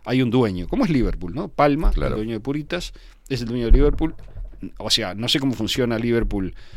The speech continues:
Speaker 1: formalmente, si tiene votación o no, pero Palma es el presidente de Liverpool hace veinte años, no sé cuánto hace, y lo ha llevado muy bien el club. O sea, no tengo nada que decir de lo que ha hecho Palma, me parece que es un gran dirigente.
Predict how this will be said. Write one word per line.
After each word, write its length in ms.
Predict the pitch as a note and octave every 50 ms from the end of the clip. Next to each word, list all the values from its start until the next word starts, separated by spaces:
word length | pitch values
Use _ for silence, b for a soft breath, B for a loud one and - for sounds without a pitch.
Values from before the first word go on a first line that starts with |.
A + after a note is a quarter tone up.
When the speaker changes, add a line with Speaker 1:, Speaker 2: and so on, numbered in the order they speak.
| b b
Speaker 1:
formalmente, 920 | b - - A#2 G#2+ A#2 C3+ C#3 C#3 C#3+ D#3+ D#3+ D#3 C3+ - A2+ B2+ D3+ - b b b b b b
si 160 | - - G#2+
tiene 220 | F#2 - A#2 G#2+ G#2
votación 580 | G2 G2+ F2+ F#2 F2+ - - C#3+ D#3 D#3 D3+ B2
o 60 | A2+
no, 220 | G#2+ A#2+ C#3+ D3+ C#3+
pero 160 | A#2 E2+ D2
Palma 420 | - - C#3 E3 G3+ G3 D3 G2 F2 F#2 -
es 140 | A2 - -
el 60 | G2+
presidente 340 | G2 G2 - A#2+ G#2 G2+ G#2+
de 40 |
Liverpool 280 | A#2 D3+ F3+ D#3+ G#2+ G#2
hace 380 | F#2+ - G#2 G2 F#2 F2+ D#2+ D#2+ - - - -
veinte 360 | E2+ G#2+ G#2+ G2+ - A2+ C#3+
años, 160 | D#3+ D#3 B2
no 60 | G#2 -
sé 80 | -
cuánto 320 | A#2+ - A#2 G#2+ G2+ A2+ B2+
hace, 280 | C3 - - A2+ G#2+ B B B B B B B B -
y 80 | A#2 A2
lo 180 | A2 A2+ B2 C#3
ha 40 |
llevado 320 | C#3+ C3+ A#2+ A2 C#3 D3+ C#3
muy 160 | B2 B2 A#2
bien 320 | D3+ G#3 A3+ F#3 C#3+ F#2 C#2
el 100 | E2 F#2+
club. 280 | - F#2+ F#2 E2 D2 - - - -
O 40 | -
sea, 160 | - - G#2+
no 80 | G2 A2
tengo 140 | A2 D3+ D#3
nada 160 | C#3+ C3+ A#2
que 60 | A2
decir 320 | A2 G#2+ - - G#3+ F#3+ C#3
de 100 | A#2+ G#2
lo 100 | F#2+ F#2+
que 80 | G2
ha 80 | G#2 G#2+
hecho 180 | G#2+ - A2
Palma, 240 | G#2 A#2+ F3 G#3+ -
me 60 | G2
parece 260 | F2 A#2 B2+ - - G2+
que 100 | G#2 G#2+
es 120 | A2 -
un 180 | A2+ G#2 G#2 G#2+
gran 220 | A2 A#2 B2+ B2
dirigente. 540 | G#2+ F#2 - - F#3+ A3+ F3 - - -